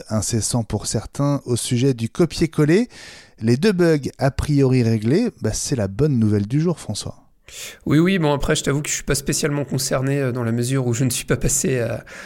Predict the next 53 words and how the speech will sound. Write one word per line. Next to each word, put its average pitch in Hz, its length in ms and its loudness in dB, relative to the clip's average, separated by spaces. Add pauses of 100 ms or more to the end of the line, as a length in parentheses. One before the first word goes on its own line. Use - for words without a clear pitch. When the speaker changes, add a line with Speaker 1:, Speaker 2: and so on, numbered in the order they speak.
(140)
Speaker 2:
aux 139 160 2
iPhone 139 260 2
quatorze, 156 480 2
donc, 127 220 -4
euh, 123 140 2
cette 120 280 -2
news, 135 320 0
euh, 123 300 -6 (600)
je, 190 220 -4
je 131 120 0
vais 120 60 0
pas 143 100 -2
utiliser, 131 560 0
euh, 117 240 2
une 123 100 0
citation 135 420 -2
de 135 60 0
notre 123 300 -2
cher 131 200 -2
ancien 127 220 -4
président 123 340 -2
Jacques 123 180 -4
Chirac, - 360 -2
mais 120 300 -2
c'est 123 120 -2
presque 139 300 -2
ça. - 220 -2 (580)
Euh, 120 580 2
maintenant, 135 360 2
bah, 127 280 4 (440)
je - 100 -8
pense - 180 -2
que 156 100 0
pour 147 180 4
les 139 40 4
gens 151 140 4
qui - 160 0
ont 165 60 4
acheté 147 200 0
des, 127 420 2
des, 123 260 0
des 147 160 2
nouveaux 139 260 2
iPhones, 135 300 2
c'était 131 200 -2
un 120 100 -2
peu, 120 340 0
c'était - 240 -4
un 117 80 0
peu 160 100 4
embêtant 147 420 2
quand 135 120 -2
même. 180 240 2